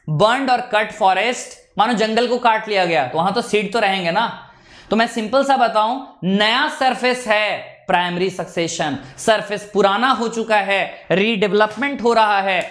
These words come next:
कह देना सेकेंडरी सक्सेशन की बात चल रही है। प्राइमरी सेकेंडरी को पहचानने का तरीका जो है बस वही है, हाईली रिड्यूस्ड फीमेल gametophyte प्रोड्यूस्ड in, जल्दी से बताओ, जल्दी से, जल्दी से, हाईली रिड्यूस्ड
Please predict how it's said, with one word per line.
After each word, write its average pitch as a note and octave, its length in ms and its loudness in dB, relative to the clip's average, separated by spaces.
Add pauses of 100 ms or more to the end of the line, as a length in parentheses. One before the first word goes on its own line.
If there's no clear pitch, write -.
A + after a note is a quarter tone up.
(180)
कह G3 160 0
देना F3 240 -2
सेकेंडरी F3 440 -2
सक्सेशन E3 480 -6
की D#3 80 -2
बात C3+ 220 -2
चल C3+ 160 -2
रही C3 180 0
है। F3 100 -4 (260)
प्राइमरी F#3+ 340 0
सेकेंडरी F3 420 -6
को - 80 -8
पहचानने D#3+ 420 -4
का D#3+ 80 -2
तरीका E3 380 0
जो F#3 120 -4
है E3+ 300 -8
बस B2+ 200 -8
वही A2+ 180 0
है, F#2+ 100 -8 (500)
हाईली F3+ 380 0
रिड्यूस्ड F3 480 -2
फीमेल E3 220 -4
gametophyte D#3 760 -2 (680)
प्रोड्यूस्ड D3+ 580 0
in, D3 280 -2 (760)
जल्दी G3 200 0
से D#3 100 -4
बताओ, A#2+ 280 -6 (760)
जल्दी G3+ 340 0
से, A#3+ 160 -2
जल्दी G#3+ 340 -2
से, A3+ 500 -6 (300)
हाईली C4+ 380 0
रिड्यूस्ड G3 640 -2